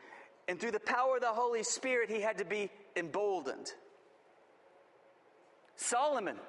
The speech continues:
I believe his weakness was foreign women, but through the power of the Holy Spirit, he was able to write the book of Ecclesiastes and say, "Everything is vanity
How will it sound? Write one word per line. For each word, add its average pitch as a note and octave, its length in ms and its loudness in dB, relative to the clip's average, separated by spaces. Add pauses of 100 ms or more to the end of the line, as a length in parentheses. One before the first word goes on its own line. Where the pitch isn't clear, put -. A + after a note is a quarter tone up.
(400)
I E3+ 80 2
believe A3+ 240 0
his A3 240 -2
weakness B3+ 500 -2
was G#3+ 220 -2 (180)
foreign B3 580 -2
women, G#3+ 360 0
but A3+ 140 -2 (200)
through B3 120 -2
the A#3+ 100 0
power C4+ 500 4
of A#3+ 80 0
the A#3+ 100 0
Holy B3+ 300 2
Spirit, C#4 800 0 (800)
he C4+ 180 -2
was C#4 460 0 (160)
able C#4 240 2
to B3 120 0
write C4 280 2
the A#3+ 80 0
book C4 200 0
of C#4 100 2
Ecclesiastes B3+ 960 0
and A3+ 120 -2
say, G#3+ 260 0
"Everything D4 440 2
is G3+ 140 -2
vanity A3+ 640 0